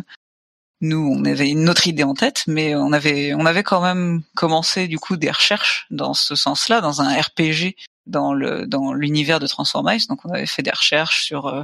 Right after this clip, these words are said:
voilà, effectivement, est-ce que les, est-ce que les souris sont dans un monde d'humains ou est-ce que c'est plutôt, euh, au contraire, euh, la race, euh, la race, euh,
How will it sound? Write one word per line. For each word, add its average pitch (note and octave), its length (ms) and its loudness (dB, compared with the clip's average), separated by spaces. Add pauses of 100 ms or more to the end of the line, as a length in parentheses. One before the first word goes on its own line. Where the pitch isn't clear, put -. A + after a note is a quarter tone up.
(400)
voilà, E3+ 380 2
effectivement, D3+ 680 -2
est-ce D3 180 0
que - 120 0
les, C#3+ 440 -2
est-ce - 120 -2
que - 100 -4
les C#3+ 240 -2
souris D3 320 -2
sont D3+ 160 -2
dans C#3 180 -2
un C#3 60 0
monde C#3 240 -2
d'humains F3+ 480 2
ou F3 60 -2
est-ce - 140 0
que C#3 440 -4
c'est - 180 -4
plutôt, D3 600 -2
euh, C3 260 -2 (480)
au D#3 100 -2
contraire, E3 500 0
euh, C3+ 440 0
la D3+ 360 2
race, D#3 500 0
euh, E2+ 680 -6 (160)
la C#3+ 280 0
race, D3+ 300 0
euh, - 280 -8